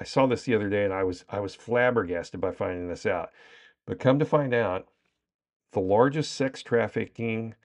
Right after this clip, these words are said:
event in American, in America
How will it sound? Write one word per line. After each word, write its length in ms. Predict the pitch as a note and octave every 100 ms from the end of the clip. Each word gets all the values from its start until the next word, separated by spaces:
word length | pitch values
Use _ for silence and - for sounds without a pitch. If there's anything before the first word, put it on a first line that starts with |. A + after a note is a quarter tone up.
| _ -
event 560 | A#2 G2+ A2+ G#2 - - _ _
in 160 | - G#2
American, 600 | G2+ G2+ A2 A2+ B2+ A2+ - _ -
in 120 | A2
America 560 | G2 B2 G#2+ - -